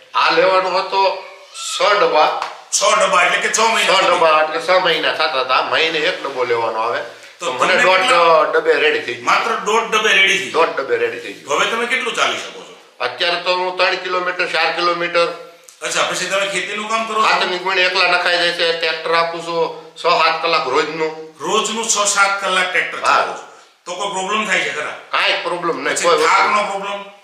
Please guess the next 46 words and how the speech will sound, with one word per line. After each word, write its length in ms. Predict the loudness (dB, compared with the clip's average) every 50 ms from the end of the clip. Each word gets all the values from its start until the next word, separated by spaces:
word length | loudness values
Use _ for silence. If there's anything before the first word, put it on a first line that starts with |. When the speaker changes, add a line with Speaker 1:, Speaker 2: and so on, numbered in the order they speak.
| _ _ -10
Speaker 1:
અટાણા 300 | -6 -2 0 0 0 0
પ્રોઠીવાળાને 680 | 0 0 0 0 0 0 0 2 2 2 2 2 0
એક 140 | -2 -2 -2
કલાક 240 | -2 0 0 0 0
બેહું, 320 | 2 2 2 2 2 2
બે 140 | 2 2 2
કલાક 260 | 2 2 2 2 0
બેહું. 580 | 0 0 -2 0 0 -2 -4 -6 -14 -18 -10 -4
Speaker 2:
પહેલા? 320 | -2 0 0 0 0 -2 -4 -10 -14 -18 -20 -20 -20 -20 -8 -2
Speaker 1:
પહેલા 300 | -2 0 2 2 0 0
જ 40 | 0
બેહાતું 500 | 0 0 2 2 0 0 -4 -6 -2 -2
જ 40 |
નહીં, 140 | -2 -2 -2
હસોડું. 360 | -4 -6 -6 -8 -8 -8 -6
Speaker 2:
બેસાતું 520 | -2 -2 0 2 2 2 2 2 0 -2 -4
જ 120 | -6 -6
નહોતું. 260 | -8 -10 -12 -14 -18 -18 -20 -20 -20 -20 _ -20
ઓકે. 160 | -12 -8 -6
Speaker 1:
હસોડું 460 | -6 -6 -8 -8 -4 -2 -2 0 0 0
ન 60 | 2
બેહાતું. 460 | 2 2 2 2 0 -2 -6 -8 -4
Speaker 2:
હવે 160 | 0 2 4
આ 260 | 4 4 4 2 2
પાવડરની 480 | 0 2 2 2 2 2 0 0 0 -4
તમને 300 | -4 -4 -4 -2 -2 -4
જાણ 520 | -4 -4 -4 -2 2 2 4 4 2 2
કોણે 180 | 0 0 -2 -2
કરેલી? 440 | -2 -4 -4 -6 -8 -10 -12 -14 -16 -16 -18 -18 -18 -20 -18 -4
Speaker 1:
એ 40 | -2
અમારા 300 | 0 2 2 2 2 2
ધર્મેશભાઈ 680 | 2 2 0 0 2 2 0 -2 -2 0 0 0 0
છે, 100 | 0 0
મારા 180 | -2 0 -2 -2
ભત્રીજો 500 | 0 -2 -2 -2 -2 -4 -4 -4 -4 -6
સુરત 340 | -6 -8 -8 -8 -6 -6 -4
રહે 180 | -2 -2 -2
છે. 140 | -2 -2 -4 -6 -6 -8 -14 -18 -14 -12
Speaker 2:
અચ્છા, 200 | -8 -4 -4 -4
તમારું 320 | -4 -4 -4 -2 0 0
Speaker 1:
એણે. 180 | 2 2 2 2
Speaker 2:
કોઈ 140 | 2 2
પૂરું 300 | 0 -2 -4 -6 -8 -2
નામ 160 | 0 0 2 2
આપો 180 | 0 -2 -6
તો? 360 | -8 -8 -8 -8 -10 -12 -14